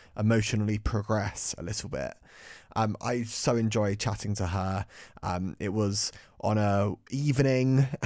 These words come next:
and I don't know, it just is that kind of toasty, it's about to be spring, but it's still not yet kind of vibe.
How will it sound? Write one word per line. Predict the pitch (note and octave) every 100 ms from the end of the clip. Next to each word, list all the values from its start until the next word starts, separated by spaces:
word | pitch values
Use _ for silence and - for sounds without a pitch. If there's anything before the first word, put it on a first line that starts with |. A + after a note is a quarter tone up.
| -
and | C3+ B2 A#2+ A#2+ - -
I | - D#3
don't | F3
know, | E3+
it | B2+ C#3+
just | E3 D3 - B2
is | A2+ -
that | B2 -
kind | C#3
of | A2+
toasty, | - A#2 - A2 G2+ G2
it's | -
about | A2+ G#2
to | -
be | G#2
spring, | - G#2+ G2+ G2
but | G#2 G2
it's | -
still | - A2+ G#2 G2+ A2 -
not | A2+ A2 G#2+ - -
yet | A2 G#2 - - - - -
kind | B2 G#2+
of | G2+
vibe. | A2 G#2 G2 G2